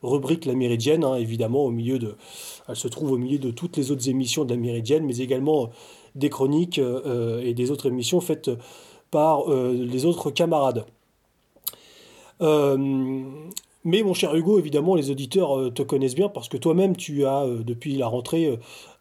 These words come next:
euh, tu, tu as mis en place un cycle d'émissions que les auditeurs vont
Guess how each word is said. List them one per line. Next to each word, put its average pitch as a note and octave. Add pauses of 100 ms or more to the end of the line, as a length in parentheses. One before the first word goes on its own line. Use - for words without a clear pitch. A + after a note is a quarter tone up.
euh, B2+
tu, A#2+
tu C#3
as -
mis D3
en B2
place E3
un C#3+
cycle -
d'émissions C3
que E3+
les C3
auditeurs C3
vont B2